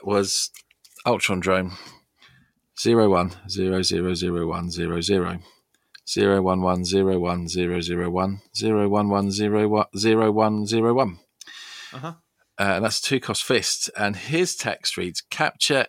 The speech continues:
Speaker 1: any enemy character dice blocking Ultron drone. Return it at the end of the turn." It's got global as well, which is pay two fists, force an opposing character die to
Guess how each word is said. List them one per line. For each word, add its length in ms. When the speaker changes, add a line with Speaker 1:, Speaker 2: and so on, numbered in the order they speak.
Speaker 1:
any 400
enemy 300
character 440
dice 320
blocking 440
Ultron 440
drone. 340
Return 400
it 120
at 40
the 140
end 120
of 80
the 60
turn." 360
It's 100
got 220
global 340
as 120
well, 300
which 240
is 60
pay 220
two 200
fists, 460
force 360
an 60
opposing 400
character 340
die 120
to 140